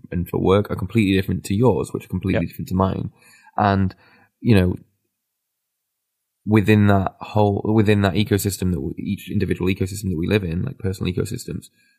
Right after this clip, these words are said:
Speaker 1: we have to try and work out what, what is best. And
Speaker 2: Yeah.
Speaker 1: I, that not, that isn't necessarily for you personally, but it's also for the other people around you. For instance, you know, you have Jarvis and you live, you know,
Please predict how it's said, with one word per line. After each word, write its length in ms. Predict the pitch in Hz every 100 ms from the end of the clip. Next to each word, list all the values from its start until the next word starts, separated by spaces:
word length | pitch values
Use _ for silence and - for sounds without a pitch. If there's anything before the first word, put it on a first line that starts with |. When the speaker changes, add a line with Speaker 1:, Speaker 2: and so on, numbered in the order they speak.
| _
Speaker 1:
we 100 | 117 117
have 100 | 110
to 100 | 104
try 220 | - 104
and 280 | 95 90 90 _ _ _ _ _ _ _ - _ _ -
work 300 | 98 95 92
out 140 | 95 80
what, 280 | 90 - - _ _ _ _ _ -
what 220 | 92 90
is 100 | 87
best. 580 | - 87 - - - _ -
And 200 | 90 92
Speaker 2:
Yeah. 180 | 98 98
Speaker 1:
I, 60 | - -
that 180 | - 107
not, 220 | 127 127 127
that 160 | 127
isn't 160 | 139 131
necessarily 600 | 127 120 117 127 104 90
for 140 | -
you 160 | 95 98
personally, 340 | 104 110 135
but 80 | 110
it's 100 | 90
also 200 | 98 110
for 100 | 101
the 100 | 87
other 100 | 92
people 260 | 104 92 85
around 300 | 87 92 85
you. 100 | -
For 140 | -
instance, 340 | 87 - 82 - - - -
you 100 | 90
know, 220 | 85 - - _ _ _
you 200 | 113 101
have 120 | 101
Jarvis 500 | - 95 90 87 -
and 160 | - 90
you 120 | 87
live, 160 | 87 - - -
you 120 | 107
know, 120 | 98